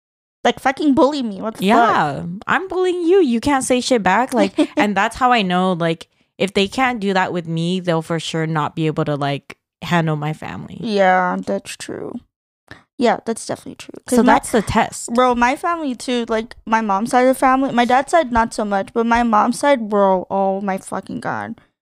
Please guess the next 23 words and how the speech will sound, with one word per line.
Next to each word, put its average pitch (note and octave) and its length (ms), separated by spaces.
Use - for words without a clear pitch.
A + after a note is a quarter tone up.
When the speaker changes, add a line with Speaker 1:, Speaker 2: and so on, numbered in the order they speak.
Speaker 1:
Like, A3 180
they'll C4 120
be D4+ 100
joking A3+ 380
about G#3 240
people A3 240
being G3+ 180
orphans G3 460
and G#3 180
shit. G3 220
They G#3+ 80
don't C4+ 140
give A3+ 120
a G3+ 140
Speaker 2:
<laughs> - 0
Speaker 1:
fuck. G#3+ 340
Like, C#4+ 120
Speaker 2:
But C4 60
Speaker 1:
they D#4+ 80
Speaker 2:
I, F#4 40
Speaker 1:
don't D4+ 180
Speaker 2:
yeah. A#3 140
Speaker 1:
care. C#4 500